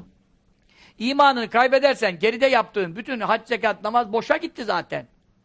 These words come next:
Son nefes muteber. Son nefeste imanı kaybetmemek için zulüm yapmayacaksın. Kul haklarına girmeyeceksin. Haksızlık yapmayacaksın. Garibanı ezmeyeceksin. Bunlar son nefeste imanı kaybettirir. İstersen sabaha kadar teheccüd kıl.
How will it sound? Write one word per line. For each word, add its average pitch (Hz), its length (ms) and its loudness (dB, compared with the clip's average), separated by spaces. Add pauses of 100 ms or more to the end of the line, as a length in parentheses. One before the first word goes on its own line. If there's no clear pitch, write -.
(200)
Son 349 280 4
nefes 262 320 4
muteber. 170 600 -4 (1800)
Son 247 200 0
nefeste 220 400 -2
imanı 220 340 -2
kaybetmemek 220 600 -2
için 220 220 -14
zulüm 226 300 -4
yapmayacaksın. 175 580 -4 (680)
Kul 277 200 0
haklarına 240 460 2
girmeyeceksin. 214 720 -8 (220)
Haksızlık 247 600 0
yapmayacaksın. 247 680 -4 (240)
Garibanı 262 420 4
ezmeyeceksin. 220 760 -2 (240)
Bunlar 262 360 2
son 294 300 0
nefeste 226 420 -2
imanı 240 400 -2
kaybettirir. 180 680 -2
İstersen 285 580 0
sabaha 302 360 4
kadar 262 260 0
teheccüd 226 380 0
kıl. - 160 -20